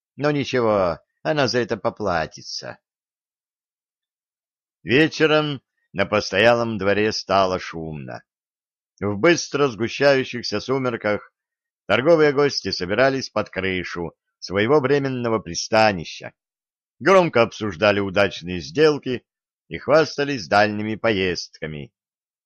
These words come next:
Утоляли голод, запивая дневные впечатления хмельным медом и кислым, но целебным заморским вином. Мужские голоса заглушали даже всхрапывание лошадей в конюшне,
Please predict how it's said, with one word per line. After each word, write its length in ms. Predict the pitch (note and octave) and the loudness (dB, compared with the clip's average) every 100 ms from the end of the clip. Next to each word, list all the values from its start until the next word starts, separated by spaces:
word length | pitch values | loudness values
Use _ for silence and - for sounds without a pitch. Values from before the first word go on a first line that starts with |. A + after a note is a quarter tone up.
| _ | _
Утоляли 500 | G3 E3 E3+ E3 G#2+ | -4 2 6 6 4
голод, 480 | D3+ D3+ D3+ C#3+ C3+ - _ _ _ _ | 0 2 4 2 -2 -8 _ _ _ _
запивая 640 | D#2+ F2+ G2 A#2+ B2 A#2+ A#2 | -4 -2 0 4 6 6 4
дневные 560 | D#2 F2+ G#2+ A2+ A2 | -2 -6 -2 -2 -2
впечатления 800 | G2+ - F2+ G2+ F2+ A#2+ B2 A2 | -4 -8 -8 -8 -4 -4 -2 -2
хмельным 400 | G2 F#2 F#2 F#2 | -4 -6 -6 -4
медом 480 | F2 A2+ G2+ G2 F#2+ - _ - | 0 0 0 -4 -6 -14 _ -12
и 100 | F#2 | -12
кислым, 600 | - E3 - C3+ C3 A#2 | -4 -4 -4 -6 -8 -6
но 260 | G#2 A#2+ G#2+ | 0 0 0
целебным 760 | - G#2 G#2+ D3 C#3 D3 C#3 | -2 -2 2 0 0 -8 -4
заморским 680 | G#2+ G2 G#2 G2+ - A2 A2 | -2 0 -2 -4 -8 -6 -4
вином. 560 | A#2 A#2+ D#2+ C#2 A1+ _ _ _ _ _ _ _ _ _ _ | -6 -4 -4 -4 -8 _ _ _ _ _ _ _ _ _ _
Мужские 560 | F#2 G#2+ - G#2 G#2+ | -4 -4 -4 0 2
голоса 480 | G2 G2+ G2+ A#2+ A#2+ | 2 2 2 4 4
заглушали 580 | F#2+ F2 F#2 - G#2 G2+ | 2 -2 -6 0 0 0
даже 500 | F2 G2 G2 G2 F#2 - _ _ | 2 2 2 0 -4 -6 _ _
всхрапывание 720 | - - G2 G#2 F#2+ G2 G2+ | -10 -2 2 4 2 0 0
лошадей 600 | G#2 G#2 A#2+ A#2 B2 G2 | 0 0 -2 0 0 0
в 80 | - | -4
конюшне, 720 | - E2 G2+ A2+ - D#2 C2+ | -6 -4 -4 -4 -6 -12 -14